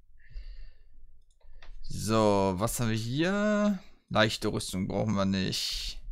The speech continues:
Mörder, Schleichangriffe mit Einhand, nee. Schleichangriffe mit Dolchen, nee. Wenn beim Schleichen sprinten, macht ihr eine Vorwärtsrolle. Ja, komm, machen wir einfach mal.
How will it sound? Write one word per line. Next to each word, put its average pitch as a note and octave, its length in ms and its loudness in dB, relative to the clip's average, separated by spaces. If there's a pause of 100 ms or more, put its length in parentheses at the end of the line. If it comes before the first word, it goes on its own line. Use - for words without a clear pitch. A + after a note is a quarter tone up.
(720)
Mörder, F#2 920 0
Schleichangriffe G#2+ 600 -4
mit - 240 -6
Einhand, A2 720 -4
nee. C#3 580 0
Schleichangriffe A#2 560 -4
mit - 240 -8
Dolchen, B2 560 0
nee. C3 560 0 (1040)
Wenn G2 120 0
beim G#2+ 140 6
Schleichen A2+ 280 2
sprinten, A#2+ 240 2
macht G#2 160 2
ihr G2+ 60 2
eine F#2 100 2
Vorwärtsrolle. G#2+ 580 4
Ja, G2+ 140 4
komm, G#2 400 -2
machen A2 240 2
wir A2 100 6
einfach G#2+ 260 2
mal. G#2+ 520 0